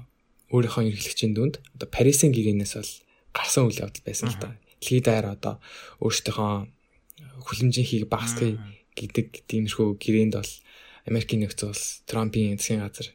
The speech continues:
Speaker 1: ерөөсөө санд нийлээгүй. Тийм учраас энэ гэрээнээс бол гарсан байдаг. Хоёрдугаар сайхан коронавирусын үеэр яг эдэгдэлтийн үед Дэлхийн эрүүл мэндийн байгууллагаас бас мөн гарсан байдаг.
Speaker 2: Мгм.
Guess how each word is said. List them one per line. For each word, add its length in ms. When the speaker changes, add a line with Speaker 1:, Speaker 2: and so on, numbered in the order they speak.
Speaker 1:
ерөөсөө 380
санд 240
нийлээгүй. 360
Тийм 240
учраас 320
энэ 160
гэрээнээс 380
бол 160
гарсан 260
байдаг. 240
Хоёрдугаар 420
сайхан 320
коронавирусын 760
үеэр 240
яг 140
эдэгдэлтийн 640
үед 160
Дэлхийн 240
эрүүл 180
мэндийн 300
байгууллагаас 400
бас 180
мөн 140
гарсан 320
байдаг. 260
Speaker 2:
Мгм. 280